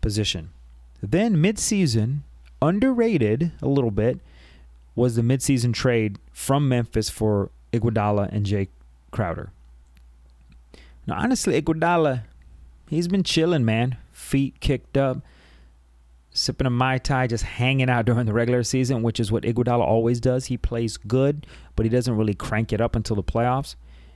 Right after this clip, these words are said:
And you saw just Game six against the Celtics.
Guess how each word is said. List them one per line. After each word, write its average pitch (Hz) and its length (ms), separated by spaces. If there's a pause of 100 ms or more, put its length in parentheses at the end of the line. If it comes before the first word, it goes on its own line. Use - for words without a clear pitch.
(140)
And 101 420
you 101 220
saw 151 420 (440)
just - 440 (260)
Game 127 260
six - 340
against 120 340
the 113 60
Celtics. 131 420